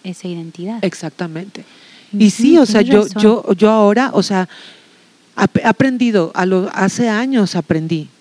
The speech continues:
Speaker 2: entendí, ¿sabes
Speaker 1: Ujú.
Speaker 2: qué? Y esto es pura gracia de Dios, Mimi, porque nadie me lo dijo.
Speaker 1: Ujú.
Speaker 2: O sea, fue Dios siendo padre conmigo.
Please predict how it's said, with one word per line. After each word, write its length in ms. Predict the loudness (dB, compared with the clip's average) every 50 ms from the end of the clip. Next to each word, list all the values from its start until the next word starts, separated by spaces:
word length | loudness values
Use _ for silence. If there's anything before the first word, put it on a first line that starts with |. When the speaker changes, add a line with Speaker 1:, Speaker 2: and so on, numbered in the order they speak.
| _ _ _ _ 0 2
Speaker 2:
entendí, 880 | 2 2 2 0 0 0 0 0 0 -2 0 2 2 2 2 -2 -6 _ _ _ _ _ _ _ _ _ _ _ -10 -6
¿sabes 360 | -2 -2 0 2 2 2 2
Speaker 1:
Ujú. 40 | 2
Speaker 2:
qué? 60 | 0
Y 100 | 2 2
esto 180 | 2 2 0 -4
es 60 | -4
pura 300 | -2 -4 -2 0 0 0
gracia 340 | 0 -2 -2 -2 -4 -6 -4
de 100 | -4 0
Dios, 220 | 0 0 0 0
Mimi, 200 | -2 -2 -2 0
porque 260 | 2 2 0 2 0
nadie 260 | -2 -2 -2 -4 -4 -4
me 120 | -2 -2
lo 140 | 0 0 0
dijo. 360 | 0 -2 0 0 -2 -2 -2
Speaker 1:
Ujú. 440 | -2 -6 -4 -4 -4 -4 -4 -4 -6 -8 _ _ _ _ _ -6
Speaker 2:
O 40 | 0
sea, 120 | 0 0
fue 260 | 0 2 2 2 2
Dios 420 | 2 2 2 2 2 0 -4 -10 -20 _
siendo 400 | -18 -8 -8 -6 -4 -2 -2 -2
padre 480 | -2 _ -4 -2 -2 0 -2 -2 -2 -4
conmigo. 540 | -4 -8 -10 -8 -8 -10 -12 -12 -14 -16